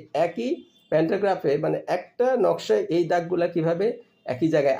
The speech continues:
আছে কিনা, সেটা আমরা প্রথমে দেখব। আসি আমরা এবার প্যান্টাগ্রাফের দিকে। এটি হচ্ছে একটি প্যান্টাগ্রাফ, যেটিকে বলা হয়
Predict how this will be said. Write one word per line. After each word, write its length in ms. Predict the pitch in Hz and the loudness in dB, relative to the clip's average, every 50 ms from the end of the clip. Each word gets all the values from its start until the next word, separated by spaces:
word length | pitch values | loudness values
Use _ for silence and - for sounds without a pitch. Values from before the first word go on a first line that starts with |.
| - | 0
আছে 180 | 143 139 - 143 - | -4 -2 -2 -4 -4
কিনা, 160 | 131 110 98 95 | -2 -4 -4 -4
সেটা 220 | - 143 135 139 139 | -6 -6 -6 -4 -4
আমরা 140 | 135 135 131 120 123 | -4 -4 -4 -4 -6
প্রথমে 240 | 127 123 120 120 120 117 | -6 -6 -6 -6 -4 -2
দেখব। 180 | 120 110 104 120 - - - _ _ _ - | -4 -4 -4 -6 -8 -8 -8 _ _ _ -8
আসি 200 | - 139 139 - 151 | -8 -6 -4 -2 -2
আমরা 180 | 143 139 135 131 | 0 0 0 0
এবার 180 | 135 123 131 123 123 | 0 0 -2 -2 -2
প্যান্টাগ্রাফের 480 | 139 127 123 131 127 127 120 120 127 123 | -2 -2 0 -2 0 0 0 -2 -2 -6
দিকে। 120 | 151 151 180 214 214 | -6 -6 -6 -4 -6
এটি 120 | 175 - 247 214 | -4 -2 -2 -2
হচ্ছে 160 | 208 202 220 | -2 -2 -4
একটি 140 | 180 - 190 165 - | -6 -6 -6 -4 -2
প্যান্টাগ্রাফ, 440 | - 143 143 - 156 143 151 165 185 - _ _ _ _ _ - | -2 -2 0 0 -2 -2 -2 -2 -4 -6 _ _ _ _ _ -8
যেটিকে 360 | 123 131 135 123 151 151 147 139 | -4 -2 -2 -2 -2 -2 -2 0
বলা 240 | 127 143 139 139 135 | 0 0 0 0 0
হয় 120 | 135 143 | 0 -2